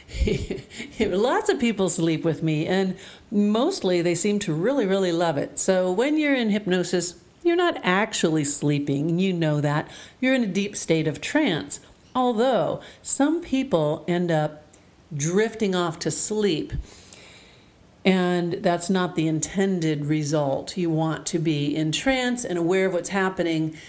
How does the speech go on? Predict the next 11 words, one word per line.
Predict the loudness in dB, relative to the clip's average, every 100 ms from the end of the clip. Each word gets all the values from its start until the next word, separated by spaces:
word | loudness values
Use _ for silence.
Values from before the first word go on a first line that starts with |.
| -12 -6
and | -2
able | 0 0 0
to | 0
hear | -2 -2
my | -2 -2
voice. | -2 -2 -4
But | -2 2
anyway, | 4 4 2
let's | 2 0 -2
get | 0 2 2
ready | 0 2 2 2 2 2 0 -2